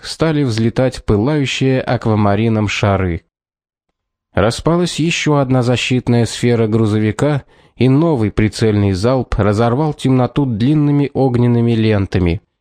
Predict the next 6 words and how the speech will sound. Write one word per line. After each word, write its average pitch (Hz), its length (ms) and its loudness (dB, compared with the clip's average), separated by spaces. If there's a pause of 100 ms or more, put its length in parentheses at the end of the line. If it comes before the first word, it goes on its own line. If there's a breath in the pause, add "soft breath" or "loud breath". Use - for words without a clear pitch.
(220)
Вокруг 123 380 0
оставшихся 160 680 -2
грузовиков 127 920 -2
кружили 127 500 0
воины 127 520 0
клана, 139 500 0